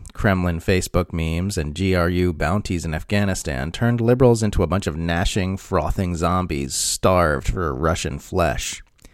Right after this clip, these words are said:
Ukraine just gave them something to sink their teeth into.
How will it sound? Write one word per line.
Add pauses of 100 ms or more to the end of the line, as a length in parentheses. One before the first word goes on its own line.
(540)
Ukraine
just
gave
them
something
to
sink
their
teeth
into.